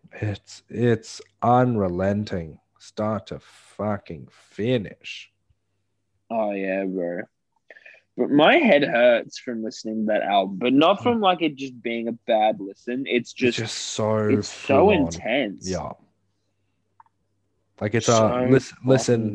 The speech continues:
Speaker 1: maybe
Speaker 2: intense.
Speaker 1: put two other albums on, then come back to it type of thing.
Speaker 2: But it's still so tight,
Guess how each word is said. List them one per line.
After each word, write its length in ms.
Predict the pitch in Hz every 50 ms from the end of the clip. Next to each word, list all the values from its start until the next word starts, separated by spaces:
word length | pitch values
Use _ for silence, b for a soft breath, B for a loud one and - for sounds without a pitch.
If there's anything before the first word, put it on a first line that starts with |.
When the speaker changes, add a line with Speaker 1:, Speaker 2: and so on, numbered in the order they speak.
| 101 107
Speaker 1:
maybe 280 | 92 120 120 117 113
Speaker 2:
intense. 80 | 107 -
Speaker 1:
put 180 | - 101 -
two 200 | - - 120 113
other 220 | 107 101 104 101 101
albums 340 | 95 95 98 101 101 95 98
on, 120 | 95 92
then 160 | 92 95 95
come 200 | - - 98 95
back 260 | 87 92 101 107 - -
to 160 | - 104 95
it 80 | 78 -
type 240 | - 107 101 -
of 80 | 104 -
thing. 320 | - 104 107 104 110 120 - _ _ _ _ _ _ _ _ _ _ _ _ _ B B B B B B B _ _ _ _ _ _ _ _ _ _ _ _ _ _ _ _ _ _ _ _ B B B _ _ -
Speaker 2:
But 100 | 165 170
it's 120 | 151 - -
still 200 | - 185 202 226
so 240 | - - 220 208 151
tight, 580 | - - - 104 104 135 175 - 123 95 80